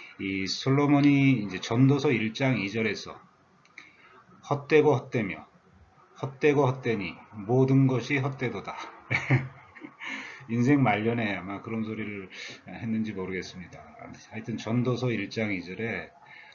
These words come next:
헛되고 헛되며 헛되고 헛되니 모든 것이 헛되도다. 예. 예, 그렇게 세상이 헛되다. 예. 온갖 그 권세와 부귀 영화를 누려도,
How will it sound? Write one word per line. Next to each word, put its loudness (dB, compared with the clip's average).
헛되고 2
헛되며 -4
헛되고 -4
헛되니 -4
모든 -2
것이 -4
헛되도다. -8
예. -20
예, -10
그렇게 0
세상이 2
헛되다. -4
예. -20
온갖 2
그 -6
권세와 0
부귀 -2
영화를 0
누려도, -8